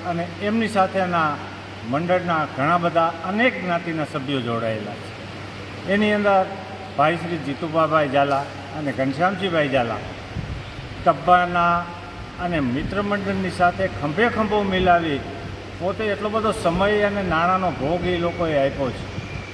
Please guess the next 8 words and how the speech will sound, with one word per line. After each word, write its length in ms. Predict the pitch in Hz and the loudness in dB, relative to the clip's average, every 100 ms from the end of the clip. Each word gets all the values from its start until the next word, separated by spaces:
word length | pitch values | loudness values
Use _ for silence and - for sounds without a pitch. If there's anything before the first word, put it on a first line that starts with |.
| - | -6
કે 80 | 180 202 | -6 2
ક્યારેય 280 | 196 214 | 4 4
એની 300 | 226 226 233 | 2 0 0
ગણતરી 380 | 214 220 226 226 | 0 0 0 -2
નથી 260 | 214 202 185 | -2 -2 0
ગણી. 320 | 139 110 95 - - 104 | 0 -2 -6 -10 -10 -2
"મારું 360 | 127 156 175 170 | 4 4 4 0
મંડળ, 400 | 170 165 156 | 2 4 4